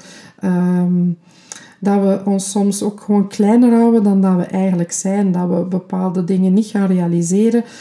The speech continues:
uit angst. Omdat, omdat, ja, wat dat bekend is, is veilig. Wat onbekend is, is gevaarlijk. En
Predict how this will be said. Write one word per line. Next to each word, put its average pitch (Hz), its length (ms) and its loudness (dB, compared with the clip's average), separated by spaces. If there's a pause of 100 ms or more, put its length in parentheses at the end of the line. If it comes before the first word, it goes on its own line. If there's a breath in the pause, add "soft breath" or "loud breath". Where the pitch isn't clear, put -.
(300 loud breath)
uit 208 320 0
angst. 214 420 0
Omdat, 180 420 0 (380 loud breath)
omdat, 180 540 0
ja, 190 380 -2
wat 190 200 -2
dat 185 160 -2
bekend 233 440 0
is, 202 140 0
is 185 200 -4
veilig. 175 460 -4
Wat 185 280 -4
onbekend 220 640 0
is, 175 120 -6
is 180 180 -6
gevaarlijk. 175 680 -6 (460 loud breath)
En 190 320 -2